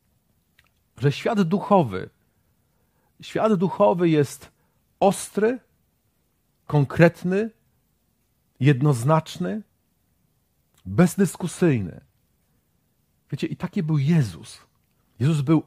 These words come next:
ostry, bardzo konkretny. To, co powiedział, było bezdyskusyjne i bardzo jednoznaczne.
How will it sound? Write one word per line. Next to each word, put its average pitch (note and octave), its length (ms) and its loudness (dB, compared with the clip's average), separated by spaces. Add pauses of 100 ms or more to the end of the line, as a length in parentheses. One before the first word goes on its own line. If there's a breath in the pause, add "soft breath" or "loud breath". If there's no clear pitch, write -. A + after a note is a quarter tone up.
ostry, F#3 680 -6 (1040)
bardzo D#3+ 480 0
konkretny. E3+ 800 -4 (1160)
To, E3 100 -2
co G3+ 120 0
powiedział, F#3 360 0
było D#3+ 200 2
bezdyskusyjne D3 1160 0 (420)
i D#3 80 0
bardzo C3 340 2
jednoznaczne. A#2+ 840 -4